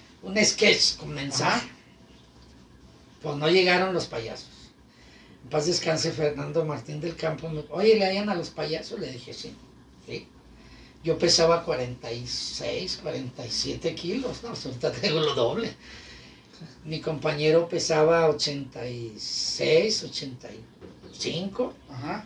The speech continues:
Speaker 1: y mi otro compañero pesaba ciento seis kilos. Entonces, eh, llegamos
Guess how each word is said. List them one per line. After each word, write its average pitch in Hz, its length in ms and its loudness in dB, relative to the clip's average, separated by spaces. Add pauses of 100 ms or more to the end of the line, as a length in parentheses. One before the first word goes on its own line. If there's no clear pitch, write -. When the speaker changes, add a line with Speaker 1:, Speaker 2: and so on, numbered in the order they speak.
Speaker 1:
y 123 120 -6
mi 123 160 -4
otro 120 240 -4
compañero 131 560 -6
pesaba 147 380 -4
ciento 147 520 -4
seis 139 400 -6
kilos. 196 520 -12 (720)
Entonces, 214 580 4 (520)
eh, 156 260 6
llegamos 208 920 4